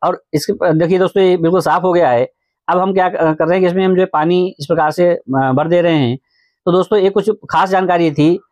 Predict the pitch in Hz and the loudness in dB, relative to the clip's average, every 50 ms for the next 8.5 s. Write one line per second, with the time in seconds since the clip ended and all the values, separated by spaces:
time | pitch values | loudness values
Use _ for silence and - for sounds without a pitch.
0 | _ _ _ _ _ _ - 139 143 147 147 147 151 151 165 165 165 165 - 165 | _ _ _ _ _ _ -6 -4 -2 0 0 0 0 0 0 0 0 0 -2 -4
1 | 147 151 151 160 170 170 165 147 156 160 147 156 143 156 170 175 180 - - 123 | -2 -2 -2 -2 0 -2 -2 -2 -2 -2 0 0 0 2 2 0 0 0 0 0
2 | 110 123 - _ _ 139 151 170 165 165 165 156 170 165 160 160 165 160 160 160 | 0 -2 -4 _ _ -2 0 0 0 0 -2 0 0 0 -2 -2 -2 -2 0 0
3 | 156 151 151 151 151 160 156 147 139 139 135 135 151 180 165 131 117 120 127 - | 0 0 2 0 0 0 0 0 0 2 2 2 2 2 2 0 0 -2 -2 -4
4 | _ _ _ _ _ _ - 135 151 151 156 156 147 156 156 151 151 147 151 160 | _ _ _ _ _ _ -6 -4 -2 0 0 -2 -2 -2 -2 -2 0 0 0 -2
5 | 160 - 151 139 139 143 160 165 151 131 117 117 - - - 135 135 139 139 143 | -2 0 0 0 2 2 2 0 0 0 -2 -2 -6 -6 -6 -4 -2 -2 -2 -2
6 | 156 151 151 151 156 160 147 151 147 147 147 147 147 151 151 - _ _ _ _ | 0 0 0 0 0 0 0 0 0 0 0 0 0 0 -2 -4 _ _ _ _
7 | _ - 147 135 - 143 131 147 151 160 156 147 139 127 135 143 143 151 135 156 | _ -8 -6 -4 -2 0 0 2 2 2 2 2 2 2 2 2 0 -2 -2 0
8 | 151 143 139 139 147 151 151 156 - | 0 0 0 0 0 0 0 -2 -2